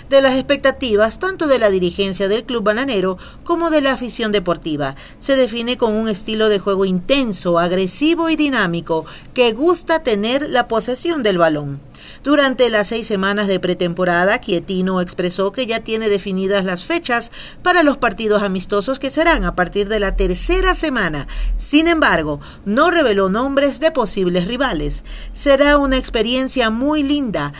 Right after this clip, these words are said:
Llego a un club serio, con una gran estructura, con jugadores de calidad y con una buena camada de jugadores jóvenes",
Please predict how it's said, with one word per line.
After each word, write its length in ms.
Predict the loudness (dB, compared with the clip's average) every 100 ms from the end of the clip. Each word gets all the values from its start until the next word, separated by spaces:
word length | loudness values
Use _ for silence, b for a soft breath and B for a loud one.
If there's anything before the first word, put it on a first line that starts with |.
| B B 0
Llego 420 | 4 4 4 4
a 80 | 4
un 160 | 2
club 240 | -4 -4 -2
serio, 480 | 0 2 2 0
con 220 | 0 -2 -2
una 240 | -2 -2
gran 320 | 0 0 -2
estructura, 760 | -4 -4 -6 -6 -4 0 0 -2
con 200 | -4 -2
jugadores 480 | 0 0 2 0 -2
de 80 |
calidad 480 | -2 0 2 0 -2 -8 B B
y 120 | 0
con 200 | 2 0
una 200 | 0 0
buena 440 | 0 -2 -2 -4 -2
camada 520 | -2 0 0 0 0
de 100 | -2
jugadores 500 | -2 0 0 0 0
jóvenes", 560 | 2 2 2 -2 -6